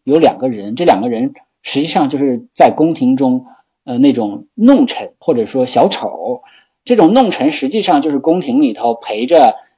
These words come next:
这个宫廷人物玩儿的啊，这样，这样搞笑逗乐的一些人啊，因为他们身形比较小嘛，但是他们，他们又是真正的成年人，所以他们在宫廷中的这个作用啊，就主要起到这个作用。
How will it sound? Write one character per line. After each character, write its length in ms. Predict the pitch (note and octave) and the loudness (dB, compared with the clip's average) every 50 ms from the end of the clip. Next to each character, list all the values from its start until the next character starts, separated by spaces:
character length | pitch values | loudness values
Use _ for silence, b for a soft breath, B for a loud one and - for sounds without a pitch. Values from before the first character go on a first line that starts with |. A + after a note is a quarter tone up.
| _ _ - | _ _ -4
这 100 | D#3+ C#3 | -2 0
个 120 | B2+ A#2+ | 0 0
宫 200 | - D#3+ F3+ F3+ | 0 0 0 0
廷 160 | D#3 D3+ D#3+ | 0 2 2
人 220 | D3 B2 A#2 C#3 E3+ | 2 2 2 2 0
物 200 | D3+ B2 A2+ A#2 | 0 -4 -2 -2
玩 120 | A#2 G#2 F#2 | 0 0 0
儿 220 | - - A#2 D3+ | 0 -2 -2 2
的 80 | F3+ F3+ | 2 2
啊， 240 | A#2+ G#2 G#2+ G2+ G#2 | 2 2 0 -2 -2
这 160 | - - D#3+ | 0 0 2
样， 160 | B2+ A#2 A#2 | 2 0 0
这 80 | - E3 | 0 2
样 240 | D3 A#2+ A2+ A2+ - _ | 2 2 0 -4 -10 _
搞 220 | - B2 G2+ F#2+ | 0 2 2 2
笑 220 | - - F#3 D#3+ F3 | 2 2 2 2 2
逗 260 | - - A3 F#3 E3+ | 2 2 2 2 2
乐 240 | G3 A#3 A3 D3 A2+ | 2 2 0 0 -2
的 100 | G#2+ G2 | -2 -8
一 140 | G#2 A2 A2 | -12 -14 -16
些 180 | - - A2+ | -14 -14 -16
人 240 | G#2+ G2+ F#2 - - _ _ _ | -16 -16 -18 -20 -20 _ _ _
啊， 140 | _ A2 A#2 | _ -8 -8
因 140 | C#3 F#3 G3+ | -6 -6 -6
为 40 | G#3 | -6
他 140 | G3+ G3 | -6 -6
们 100 | G3 G3+ | -6 -4
身 220 | G3 - A#3+ A#3+ A3+ | -6 -4 -4 -4 -4
形 160 | G#3 G3+ G3+ | -6 -8 -8
比 80 | D3+ B2 | 0 0
较 100 | D#3+ F3+ | 0 0
小 340 | - - C#3 A#2 - - - | 2 -2 -6 -6 -6 -8 -14
嘛， 80 | A2 A#2+ | -4 0
但 140 | D3+ D#3+ D#3+ | 0 0 0
是 60 | E3 | 0
他 140 | - - C#3 | -2 -4 -4
们， 120 | C3+ C#3+ b b b b b _ | -4 -4 b b b b b _
他 140 | - D3+ | -4 -2
们 100 | E3 F3 | 0 2
又 100 | F3+ E3 | 2 0
是 140 | C3+ - D#3 | 0 0 -4
真 200 | C#3+ - E3+ E3+ | -4 -4 -4 -4
正 140 | E3+ E3+ D3 | -2 -2 -2
的 180 | C3 A2+ A#2 _ _ | -2 -4 -6 _ _
成 360 | - - - A2+ A2 - D#4 | -14 -12 -10 -6 -6 -4 -2
年 240 | D3 B2+ G2 G2 G#2+ | -2 -4 -6 -10 -16
人， 100 | F#2+ F#2 F#2 A#2 _ _ _ _ _ _ _ | -20 -20 _ _ _ _ _ _ _ _ _
所 140 | _ - D#3+ | _ -4 -4
以 80 | D#3+ C3 | -2 -2
他 160 | - - - | -2 -2 -2
们 160 | D3+ D#3 D#3 | -2 -2 0
在 180 | D3 F3+ D#3 C3 | 0 2 2 2
宫 220 | - D3+ D#3 D#3 | 0 0 -2 -2
廷 160 | - C#3 C#3+ | 0 0 0
中 120 | C#3+ C#3+ C#3+ | 0 0 0
的 120 | C#3+ B2+ | 0 -2
这 100 | B2+ C#3 | -2 -4
个 80 | B2+ C3+ | -6 -6
作 300 | C3 - B3 G#3+ C#3 A2+ | -6 -4 -2 -2 -2 -2
用 160 | G2+ E2 - | -4 -10 -14
啊， 120 | G#2 G#2 G#2 | -18 -20 -14
就 180 | - C3 C3 | -12 -12 -10
主 100 | B2 - | -10 -8
要 140 | A2 - D3 | -8 -8 -8
起 120 | C#3+ - G2+ | -8 -10 -16
到 140 | F#2+ A2 | -18 -16
这 80 | G#2+ A#2+ | -16 -14
个 140 | A2+ A2+ A2+ | -14 -14 -12
作 260 | - - D3 G#2+ F2+ | -10 -8 -8 -8 -8
用。 100 | - | -12